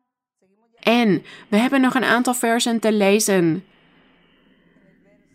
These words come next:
Vers zesentwintig. Hij deed dit, dus God deed dit om zijn rechtvaardigheid te bewijzen, nu in deze tijd.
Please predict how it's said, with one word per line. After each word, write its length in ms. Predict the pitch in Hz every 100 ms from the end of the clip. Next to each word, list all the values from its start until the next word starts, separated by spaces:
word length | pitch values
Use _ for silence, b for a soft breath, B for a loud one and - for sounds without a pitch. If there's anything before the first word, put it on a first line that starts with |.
| _
Vers 340 | - 240 247 254
zesentwintig. 1200 | - 202 247 269 254 247 262 269 226 190 202 - b b b _ _ _ _
Hij 280 | - 214 254
deed 340 | 269 262 254
dit, 260 | 202 185 190
dus 180 | 214 -
God 340 | - 190 190
deed 260 | 277 302 311
dit 300 | 254 220 -
om 200 | 254 269
zijn 300 | 269 254 247
rechtvaardigheid 1000 | 226 - - 240 233 269 269 226 208 202
te 100 | 196
bewijzen, 840 | 202 185 170 185 208 214 196 208
nu 200 | 262 320
in 280 | 370 240 214
deze 480 | 202 190 202 220
tijd. 640 | 214 254 269 208 175 -